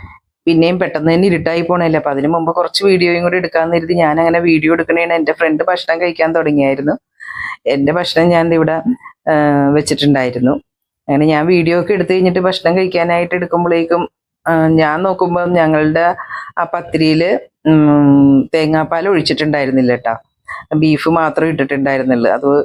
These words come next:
ബീഫിന്റെ ചാറൊക്കെ ആ പത്തിരിനോട് അങ്ങോട്ട്, ഏ, ചേർന്ന് ഒട്ടും ചാറും ഇല്ലായിരുന്നു. അപ്പൊ ഞാനപ്പൊ തിന്നാൻ കുറച്ച് എനിക്കൊരു ബുദ്ധിമുട്ടുണ്ടായിരുന്നു. അങ്ങനെ ഞാൻ രണ്ടാമത് പോയിട്ട് കുറച്ച്, ഏ, തേങ്ങാപ്പാൽ അവരെ കൊണ്ട് ഒഴിപ്പിച്ചായിരുന്നു.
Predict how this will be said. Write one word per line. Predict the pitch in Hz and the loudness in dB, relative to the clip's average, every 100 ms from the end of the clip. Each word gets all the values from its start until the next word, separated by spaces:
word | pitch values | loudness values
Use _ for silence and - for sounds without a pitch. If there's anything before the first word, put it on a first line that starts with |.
| - - - | -4 -20 -4
ബീഫിന്റെ | 165 160 156 165 | 0 0 0 -2
ചാറൊക്കെ | 165 175 160 160 165 | -2 -2 -2 -4 -2
ആ | 165 | -4
പത്തിരിനോട് | 160 165 151 151 151 151 151 | -4 -6 -2 0 0 0 0
അങ്ങോട്ട്, | 156 151 147 156 - - - - | 0 0 0 -2 -4 -20 -20 -2
ഏ, | 156 151 143 | 2 2 2
ചേർന്ന് | - 165 147 143 151 151 - | 0 0 2 2 0 0 -2
ഒട്ടും | 160 - 160 | -6 -2 -2
ചാറും | 180 156 139 151 160 | 0 0 -2 0 2
ഇല്ലായിരുന്നു. | 131 117 110 - - - | 2 0 -4 -6 -8 -6
അപ്പൊ | 131 127 | -4 -2
ഞാനപ്പൊ | 147 131 135 151 160 160 _ | 0 0 0 -2 -2 -6 _
തിന്നാൻ | 185 160 156 165 | -2 0 0 -2
കുറച്ച് | 170 - 190 | -4 -2 -2
എനിക്കൊരു | 190 180 180 | -2 0 0
ബുദ്ധിമുട്ടുണ്ടായിരുന്നു. | 180 170 147 147 143 180 147 131 123 151 - _ _ _ _ _ - | 0 0 0 0 -2 -2 -2 -2 0 -2 -4 _ _ _ _ _ -20
അങ്ങനെ | - 135 139 | -6 -2 0
ഞാൻ | 147 160 | 2 0
രണ്ടാമത് | 151 151 147 160 | 0 -2 -2 0
പോയിട്ട് | 170 160 160 | 2 0 0
കുറച്ച്, | 170 160 175 202 - - - - | -2 -2 -2 -4 -8 -20 -16 0
ഏ, | 160 156 151 151 151 | 2 4 4 2 2
തേങ്ങാപ്പാൽ | 147 160 156 147 151 156 | 0 0 0 0 -2 -2
അവരെ | 160 156 | -2 -2
കൊണ്ട് | 156 151 170 | -2 0 0
ഒഴിപ്പിച്ചായിരുന്നു. | 143 - 123 - 131 113 107 | 0 0 -2 -2 -2 -2 -2